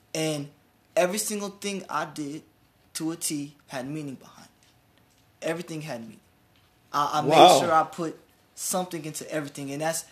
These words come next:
Speaker 1: that's essentially what I've been doing with all this, you know? Uh, I keep my showpieces with me because I want them to bring more value, you know? 'Cause with art, it's all, like, the story behind the art,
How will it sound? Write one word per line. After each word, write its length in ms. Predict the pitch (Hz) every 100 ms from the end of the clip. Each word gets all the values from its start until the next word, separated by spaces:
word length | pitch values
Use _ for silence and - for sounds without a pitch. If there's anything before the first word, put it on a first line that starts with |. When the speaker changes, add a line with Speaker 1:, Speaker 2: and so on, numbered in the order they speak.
| - -
Speaker 1:
that's 160 | 165
essentially 340 | 165 180 170 156
what 100 | 151
I've 100 | 139
been 120 | 143
doing 400 | 143 143 135 123
with 180 | 123 -
all 200 | - 139
this, 260 | 143 165 -
you 60 | 151
know? 180 | 180 - - - _
Uh, 340 | 156 165 156 -
I 100 | 156
keep 360 | 156 - 226 -
my 120 | 165
showpieces 640 | 156 190 190 190 180 175 156
with 180 | 156 147
me 200 | 147 175 - _ -
because 260 | 151 170
I 100 | 156
want 300 | 147 165 165
them 220 | 160 151 143
to 120 | 127
bring 260 | 127 151
more 180 | 139 139
value, 360 | 120 127 117 - -
you 80 | 143
know? 160 | 160 180 - - -
'Cause 380 | 170 151 - - - -
with 160 | 151 -
art, 280 | 175 185 175
it's 120 | 156
all, 160 | 156 151
like, 300 | 135 - -
the 80 | 135
story 280 | 175 165
behind 460 | 139 135 151 147 131
the 60 | -
art, 180 | -